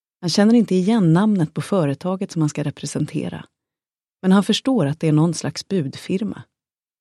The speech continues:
Svetten rinner i nacken. Vad håller han på med? Vad fan handlar det här om?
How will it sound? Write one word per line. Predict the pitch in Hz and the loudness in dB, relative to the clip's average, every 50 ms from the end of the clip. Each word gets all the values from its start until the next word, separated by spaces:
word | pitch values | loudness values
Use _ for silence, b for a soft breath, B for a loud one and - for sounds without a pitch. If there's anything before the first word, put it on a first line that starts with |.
| _ _ _ _ _ _ _ _ _ _ _ _ _ - | _ _ _ _ _ _ _ _ _ _ _ _ _ -8
Svetten | - - 156 - - _ - 165 160 156 143 | 0 2 2 2 0 _ -2 2 4 4 6
rinner | 151 165 160 156 147 139 | 6 6 6 6 4 2
i | 139 135 | 0 0
nacken. | 151 160 156 - _ - - - 131 - _ _ _ _ _ _ _ _ _ _ _ _ _ _ _ _ | -2 -4 -6 -8 _ -12 -10 -10 -10 -12 _ _ _ _ _ _ _ _ _ _ _ _ _ _ _ _
Vad | - 190 | -10 -4
håller | 175 165 151 143 139 147 | 0 2 2 2 2 2
han | 170 196 175 | 0 0 -2
på | - - - - 214 247 240 - | -4 -10 -6 -4 -2 -2 -2 -4
med? | 127 - 131 131 - _ _ _ _ _ _ _ _ _ - | -6 -10 -10 -14 -16 _ _ _ _ _ _ _ _ _ -8
Vad | 196 160 | -8 -8
fan | - - - - 269 285 202 139 147 147 139 | -8 -10 -6 -2 0 2 2 2 0 -2 -2
handlar | - - 240 185 139 135 131 156 214 | 0 0 0 2 0 0 0 0 0
det | 226 190 | 0 0
här | 151 135 135 - | -2 -4 -6 -8
om? | - - - | -14 -18 -20